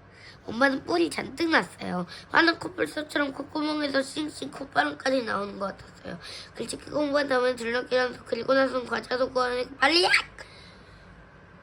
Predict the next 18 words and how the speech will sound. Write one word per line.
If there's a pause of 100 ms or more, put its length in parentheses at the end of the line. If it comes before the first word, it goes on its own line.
(180)
으,
머리가 (120)
또
아파요. (340)
맞다,
약이
있었지? (840)
그런데
약
봉투를
열자
실로
연결된
종이컵
두
개가
튀어나왔어요. (760)
어?